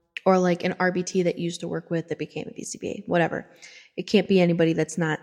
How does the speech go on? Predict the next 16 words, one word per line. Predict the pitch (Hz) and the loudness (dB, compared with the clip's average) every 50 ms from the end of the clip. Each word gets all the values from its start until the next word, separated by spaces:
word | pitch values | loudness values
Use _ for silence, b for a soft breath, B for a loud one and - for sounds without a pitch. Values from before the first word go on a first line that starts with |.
| - - | -10 -14
somebody | - - - 165 160 156 151 | -10 -6 -4 -4 -4 -2 0
that | 156 - - | -2 0 0
you | - 160 156 156 156 160 | 0 0 0 0 0 0
are | 156 151 151 | -2 -2 -4
currently | - - 175 - - 165 165 | -4 -4 -6 -4 -2 -2 -2
working | 170 175 190 202 196 233 226 226 | 0 2 2 2 2 0 0 2
with. | 220 220 214 220 - - - b b b b b b b _ _ _ - | 2 2 0 -2 -6 -20 -20 b b b b b b b _ _ _ -4
Um, | 175 170 165 165 165 165 - - _ - | -4 -2 -2 -2 -4 -6 -8 -8 _ 0
and | 220 208 185 185 175 | 2 2 2 2 2
it | - - - | 0 0 2
also | - 190 262 - - 262 254 | 0 0 0 2 2 2 2
has | 240 - 196 175 175 - - | 2 2 0 -2 -2 -2 0
to | - 185 | 0 0
include | - - 180 175 - - - 180 175 170 165 160 - - - | 2 0 0 -2 -4 -4 0 2 4 4 4 2 0 -4 -10
two | - - - 247 254 269 294 | -6 2 4 6 6 6 6
face-to-face | 294 - - - 240 233 247 240 - - - - 175 - - - 226 254 240 220 214 - - - - - | 4 0 0 2 4 4 4 2 -4 -8 -10 -10 -12 -4 2 4 6 6 6 4 2 -2 -4 -10 -12 -14